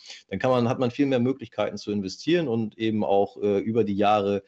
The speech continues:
ein Vermögen aufzubauen. Und, ähm, ganz viele suchen leider auch diesen Weg,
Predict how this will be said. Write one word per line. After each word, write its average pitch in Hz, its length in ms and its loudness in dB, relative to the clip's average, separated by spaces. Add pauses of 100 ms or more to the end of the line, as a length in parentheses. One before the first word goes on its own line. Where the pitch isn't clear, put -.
(280)
ein 101 80 -8
Vermögen 101 420 2
aufzubauen. 90 680 -2
Und, 92 300 -4
ähm, 95 360 0
ganz 101 240 -2
viele 113 220 0
suchen 117 280 -2
leider 107 420 2
auch 110 340 2
diesen 104 380 -6
Weg, 120 460 0